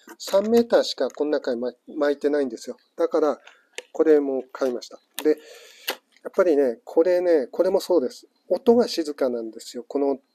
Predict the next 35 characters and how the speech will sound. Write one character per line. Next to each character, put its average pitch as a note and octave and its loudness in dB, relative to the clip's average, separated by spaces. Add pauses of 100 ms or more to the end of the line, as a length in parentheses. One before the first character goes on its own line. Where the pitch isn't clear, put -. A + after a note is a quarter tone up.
(280)
独 D#3 -2
特 F3+ -2
の E3+ 2
形 D#3+ 2
し - -12
て D#3 -2
ま C#3 -2
す - -14
け B2+ -12
ど、 A#2+ -8 (480)
音 E3 0
が F3 2
静 B2+ -10
か A#2+ -8
な A2+ -14
ん A2 -16
で - -20
す。 - -20 (800)
あ - -6
と、 C3 0
こ - -4
れ F3+ 4
は E3+ 6
ね、 G3+ -4 (460)
こ - 2
う D#3 6
い - 4
う C#3+ -2
形 - -4
で C3+ -4 (220)
こ D#3 -2
の C#3+ 0
ま C#3 -2
ん C3 -8
ま C3 -4